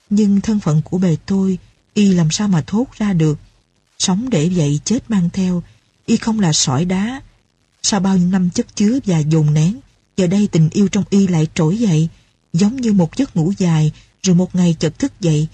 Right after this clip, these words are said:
ngập tràn trong ánh ban mai của tình yêu. Nó như ngọn núi lửa sau một thời gian dài ngủ yên, trở lại phun trào dữ dội và mạnh mẽ. Nhưng y biết mình đang yêu ai,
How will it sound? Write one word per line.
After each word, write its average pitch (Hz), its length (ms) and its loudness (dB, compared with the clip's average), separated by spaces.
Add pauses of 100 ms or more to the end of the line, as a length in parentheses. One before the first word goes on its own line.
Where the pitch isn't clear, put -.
(180)
ngập 175 220 -2
tràn 165 280 2
trong 196 200 0
ánh 247 220 -4
ban 208 220 -2
mai 196 200 2
của 170 180 -4
tình 160 260 0
yêu. 185 320 0 (500)
Nó 196 200 2
như 262 200 -2
ngọn 170 260 2
núi 240 140 2
lửa 170 320 2
sau 233 180 -4
một 175 200 0
thời 170 140 0
gian 202 280 0
dài 160 180 0
ngủ 151 260 -2
yên, 196 240 0 (360)
trở 165 180 0
lại 170 380 0
phun 220 200 -2
trào 170 280 0
dữ 165 260 0
dội 160 360 2
và 170 200 0
mạnh 147 260 2
mẽ. 156 300 0 (720)
Nhưng 180 260 2
y 190 180 0
biết 196 240 0 (280)
mình 160 260 4
đang 185 260 -2
yêu 196 240 0
ai, 185 360 -2